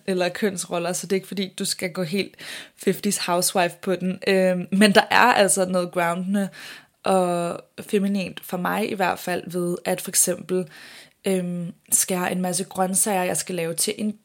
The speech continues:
en suppe eller en juice. Der er et eller andet ved det der med at stå og håndtere, øh, ja, for eksempel grøntsager eller noget, der kommer fra jorden, der har en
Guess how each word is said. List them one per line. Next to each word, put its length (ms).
en 400
suppe 580
eller 260
en 200
juice. 340
Der 60
er 80
et 100
eller 140
andet 200
ved 60
det 120
der 100
med 120
at 100
stå 260
og 180
håndtere, 840
øh, 420
ja, 200
for 120
eksempel 400
grøntsager 680
eller 200
noget, 220
der 60
kommer 360
fra 180
jorden, 500
der 60
har 320
en 200